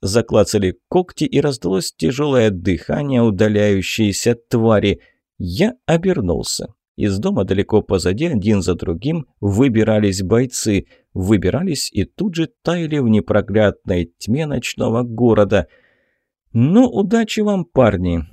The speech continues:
Дадут разрабы, свидимся еще. А не дадут, так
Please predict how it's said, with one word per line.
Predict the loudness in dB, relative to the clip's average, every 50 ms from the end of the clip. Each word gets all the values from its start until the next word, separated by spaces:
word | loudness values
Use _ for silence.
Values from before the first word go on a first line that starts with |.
| _ -12
Дадут | -10 -6 -4 -4 -4 -2 -2 -4 -2 -2
разрабы, | -4 -4 -4 -2 -2 -2 0 0 0 0 0 -2
свидимся | 0 -2 -2 -4 -2 -2 0 -2 -2 0 0 2
еще. | 2 2 2 0 -2 -6 -6 -2 0 0 2 0 -2 -4 _
А | -8 -4 0 0
не | 2 2
дадут, | 2 2 2 2 0 -2 -2 _ _ _ -2
так | -2 -2